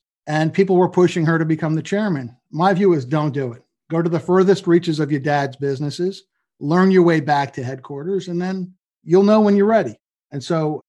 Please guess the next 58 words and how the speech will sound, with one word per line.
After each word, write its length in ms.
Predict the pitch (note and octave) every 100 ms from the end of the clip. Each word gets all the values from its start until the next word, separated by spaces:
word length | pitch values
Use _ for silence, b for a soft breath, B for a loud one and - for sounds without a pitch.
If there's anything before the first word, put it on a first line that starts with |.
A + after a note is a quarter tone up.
| _
I 80 | E3
think 160 | F#3 F#3
she 100 | F3+
essentially 400 | D#3+ F3 F3 E3
did 220 | E3 D3+
that. 260 | C#3 C3+
She 120 | C#3+ D3+
did 100 | C#3+
a 40 | C3+
great 180 | C#3+ D#3+
job, 420 | C#3 A#2+ D3+ C#3+
and 320 | C#3+ D3 D3 C#3 _
she 120 | F#3
asked 260 | F3+ F3+ -
me 80 | E3+
to 100 | D#3
help 280 | D3+ D3
them. 180 | - - _ _ _ _ _
So 120 | D#3+
I 80 | D3+
closed 360 | E3 F#3 F#3+
the 80 | F#3+
fund. 300 | - E3+ E3+
I 260 | D#3+ D3+ C#3
returned 340 | C#3+ E3 D3
the 60 | C3
capital. 680 | F#3 F3 F3 F3+ F3 F3 _ _ _ -
I 160 | C#3+
became 260 | C#3+ D3+ D#3
the 80 | D3
chairman 340 | - F3 F3
of 120 | E3
their 100 | D3+
U 260 | D3 D3 D#3
S 140 | E3
holding 320 | - D#3+ D#3 D#3
company, 400 | D#3 D#3 E3 D#3+
which 180 | C#3
I 80 | C3
helped 200 | C3+ C#3
them 120 | C#3
restructure. 640 | C3 A#2 - D3+ - F3 E3+ - _
And 80 | E3
I 40 |
started 280 | D3+ F#3 F#3
advising 460 | F3 D#3+ D#3+ D#3+ E3
them 140 | D#3
on 100 | D3+
other 180 | D3+ C#3+
businesses. 640 | C3 C#3+ C#3 A#2+ G2+ - _ _ _
So 140 | F3+
I 20 |
went 140 | G3+ A3
from 80 |
being 160 | F#3+ F#3+
a 60 | D3+
stock 460 | - D#3 E3 -
picker 440 | - G#3+ B3+ B3+